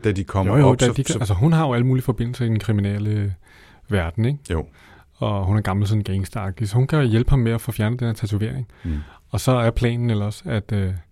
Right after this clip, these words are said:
Speaker 2: at, øh, de skal flygte ud til det der Nomad, og så samle... Nu har han jo luret, at der er noget at, at skaffe derude.
Speaker 1: Mm.
Speaker 2: Han har jo haft nogle, er blevet interviewet af,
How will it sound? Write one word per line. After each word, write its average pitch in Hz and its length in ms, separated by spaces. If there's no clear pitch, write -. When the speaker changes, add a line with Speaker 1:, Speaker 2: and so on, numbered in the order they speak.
Speaker 2:
at, 101 220
øh, 101 160
de 101 60
skal 101 180
flygte 117 500
ud 113 160
til 110 180
det 107 100
der 101 220
Nomad, 101 560
og 123 120
så 107 140
samle... 101 560
Nu 117 80
har 120 80
han 113 120
jo 101 80
luret, 110 400
at 117 200
der 107 60
er 101 180
noget 107 420
at, - 20
at 104 60
skaffe - 300
derude. 107 360
Speaker 1:
Mm. 76 140
Speaker 2:
Han 101 140
har 104 160
jo 95 240
haft 92 260
nogle, 110 220
er 123 60
blevet 107 200
interviewet 117 540
af, 95 200